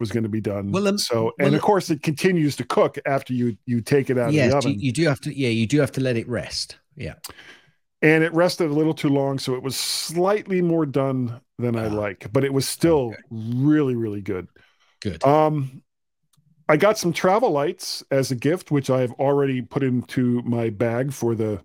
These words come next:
Speaker 1: the next time I go someplace. And I got not one,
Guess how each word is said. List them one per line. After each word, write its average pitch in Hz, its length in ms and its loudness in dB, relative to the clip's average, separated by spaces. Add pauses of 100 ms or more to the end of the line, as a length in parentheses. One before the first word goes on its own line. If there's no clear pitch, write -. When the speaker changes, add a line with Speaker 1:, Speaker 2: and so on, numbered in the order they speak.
Speaker 1:
the 107 300 -2
next 123 260 0
time 123 220 0
I 117 60 -4
go 113 220 -2
someplace. 151 600 -2 (440)
And 160 120 4
I 175 80 4
got 175 240 2
not 180 280 0
one, 185 500 0